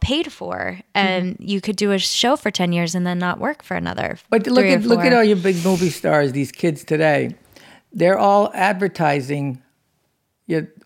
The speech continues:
Speaker 1: Mm.
Speaker 2: the, the agencies, as far as I can see, when I was in show business, their base was the middle class actor.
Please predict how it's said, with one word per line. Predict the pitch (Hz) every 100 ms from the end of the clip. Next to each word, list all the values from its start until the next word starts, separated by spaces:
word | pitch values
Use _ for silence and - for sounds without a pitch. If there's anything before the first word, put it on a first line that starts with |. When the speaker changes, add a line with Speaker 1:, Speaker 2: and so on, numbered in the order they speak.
| _ 190
Speaker 1:
Mm. | 185 175
Speaker 2:
the, | 160 156 -
the | 170 180
agencies, | 196 233 202 214 - 156 139 135 - - _ _ _ _ _ _ -
as | 160
far | - 180
as | 180 147
I | 165 185 202 - - _ _
can | - 139
see, | 117 - 123 120 120 _ _ _ _ _ _ _ _ _ _ _ _
when | 175 156
I | 165 202
was | 220 190 151
in | 175 156
show | - 151 131
business, | 123 120 123 123 - - _ _ _ _ _ _ _ _ _ _ -
their | 143 175 208
base | 156 - 170 170 135 - -
was | 147 120
the | 139
middle | 143 147
class | 123 156 139 123
actor. | 139 127 123 - 151 180